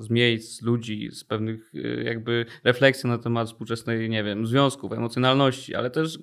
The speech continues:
konkretnej, e, spraw duchowych, nie? Nie wiem, Kanye West, e, czy na polskim podwórku, e, Gramatik, Światła Miasta, nie? Tam z,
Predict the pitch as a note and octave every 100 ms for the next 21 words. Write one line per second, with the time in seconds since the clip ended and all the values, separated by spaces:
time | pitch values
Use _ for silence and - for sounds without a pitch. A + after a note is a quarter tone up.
0 | - F3+ F3 F#3+ F#3 F3 F3 - - -
1 | C3 D3+ D3+ D3 - - - E3 D#3+ D#3+
2 | E3+ C3 A#2 A#2 A#2 A#2 A#2 A#2 A2 G2
3 | - B2 B2 A#2+ A2 G#2 - _ - -
4 | - G2+ G#2 G#2 - A2+ A#2 A2+ B2+ B2
5 | B2 A#2 A2+ A#2 A2+ A2+ A2+ G#2+ G#2+ -
6 | - - G2+ G#2 G#2+ G#2+ A2 A2 G#2+ -
7 | A2 A2+ B2+ B2+ B2 A#2 - - B2 A#2
8 | B2 A#2+ A2+ - A#2+ C#3 C#3 B2+ A2+ A#2